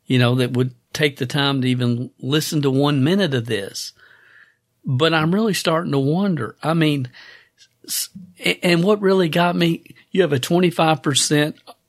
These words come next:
chance of becoming an oppor-, becoming a millionaire in two thousand twenty-three if you become a social media manager? Really? You know, high ticket sales. Well, I agree with high ticket sales,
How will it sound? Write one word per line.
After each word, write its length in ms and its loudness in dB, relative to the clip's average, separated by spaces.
chance 400 0
of 60 -4
becoming 400 2
an 80 4
oppor-, 680 -2
becoming 340 0
a 80 4
millionaire 500 4
in 120 2
two 160 -2
thousand 400 0
twenty-three 720 0
if 120 -4
you 240 0
become 300 0
a 80 0
social 420 0
media 380 0
manager? 760 0
Really? 480 0
You 120 0
know, 140 0
high 280 -2
ticket 360 -4
sales. 380 0
Well, 140 0
I 80 2
agree 300 0
with 160 0
high 180 0
ticket 340 -2
sales, 580 -2